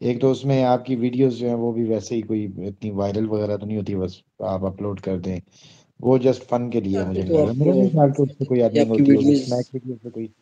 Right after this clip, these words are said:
Speaker 1: इतनी खास अर्निंग नहीं होती होगी मेरे ख्याल से।
Speaker 2: TikTok पे तो मैंने अभी तक नहीं सुना किसी की अर्निंग हुई है। आप स्नैक पे कर सकते हैं अर्निंग। TikTok पे तो आपको फैंस मिलते हैं, आप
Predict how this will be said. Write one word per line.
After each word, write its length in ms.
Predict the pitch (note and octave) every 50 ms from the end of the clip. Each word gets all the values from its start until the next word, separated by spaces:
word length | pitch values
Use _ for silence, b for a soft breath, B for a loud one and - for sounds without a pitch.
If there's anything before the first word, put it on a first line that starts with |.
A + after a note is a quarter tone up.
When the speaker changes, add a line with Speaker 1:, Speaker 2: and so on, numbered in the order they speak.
| _ _ _ _ _ _ _ -
Speaker 1:
इतनी 200 | G2 G2 B2 A#2+
खास 300 | G#2 - A2+ A2+ G#2+ A#2+
अर्निंग 300 | A2 F#2+ A2 A2+ A2+ A2+
नहीं 140 | A#2 A2+ G2+
होती 180 | F2 D2 F2
होगी 160 | F2 E2+ D#2+
मेरे 160 | D#2+ E2+ E2 D#2
ख्याल 140 | D#2 D#2
से। 180 | D2 - _ _ _ _ _ _ _ _ _ _ _ _ _ _ _ _ _ _ _ _ _ _ _ _ _ _ _ - A3+
Speaker 2:
TikTok 340 | G#3+ - B3+ G3+ G3 F3+ -
पे 100 | G3+ F#3+
तो 180 | - F3 E3
मैंने 340 | D3 D3 C#3+ C3+ C#3 D3 D#3+
अभी 120 | D#3 D#3
तक 160 | D3+ D3 C#3+ C3
नहीं 120 | D3 D#3 E3+
सुना 220 | D#3+ E3+ D#3 D3+
किसी 280 | D3+ D#3 D3 - D#3+ D3
की 100 | D3 D3+
अर्निंग 320 | C#3+ C#3 C#3+ D3 D3 D3
हुई 180 | C#3+ D3 E3 F#3
है। 60 | G3
आप 120 | F3+ D3+
स्नैक 440 | D3+ - - D#3 C#3+ D3 D#3 D#3+ D#3 -
पे 100 | E3+ D3+
कर 160 | - E3 D3
सकते 320 | C3+ - D3 - - - C3+
हैं 60 | C3
अर्निंग। 240 | C3 C#3 D#3 D#3+ D#3
TikTok 400 | - G3 G3 - G#3 F#3 E3 -
पे 60 | F3+
तो 180 | E3 E3+ D3+
आपको 180 | D3+ D3+ - D3
फैंस 380 | - - D3 D3 D#3 D#3 - D#3
मिलते 240 | C#3 C3 B2 C3+
हैं, 160 | C3+ C3 C3 C3
आप 260 | B2+ B2+ - -